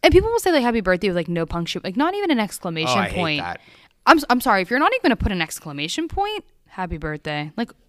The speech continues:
Speaker 1: for what's, what's the point? I'm sorry, but if, like, j-, put an exclamation point
Speaker 2: Yeah, the
Speaker 1: or a smiley, I don't know, something, but it'll just be like,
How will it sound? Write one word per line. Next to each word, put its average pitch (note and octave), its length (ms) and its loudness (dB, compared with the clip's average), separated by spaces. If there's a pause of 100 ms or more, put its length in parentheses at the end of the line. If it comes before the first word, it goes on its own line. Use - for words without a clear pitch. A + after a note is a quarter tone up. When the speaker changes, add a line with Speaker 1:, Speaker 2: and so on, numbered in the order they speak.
(280)
Speaker 1:
for A#3 160 0
what's, B3 260 4
what's B3+ 220 2
the G4+ 120 8
point? F#3+ 440 2 (1160)
I'm C4 160 8
sorry, F3 360 2
but F3 100 -2
if, F3+ 140 -8 (240)
like, A#3+ 420 0
j-, C4+ 100 -12
put - 240 -2
an C#4 80 6
exclamation E3+ 580 0
point A2+ 260 -6
Speaker 2:
Yeah, B2+ 60 -6
the - 80 0
Speaker 1:
or B4 120 8
a G#3 100 6
smiley, A3+ 640 4
I E4+ 180 0
don't F3 140 -4
know, E3+ 160 -2
something, F3+ 440 -4
but F3+ 80 -4
it'll F#3+ 180 2
just F#3+ 160 -10
be G#3+ 60 -2
like, F3 160 -2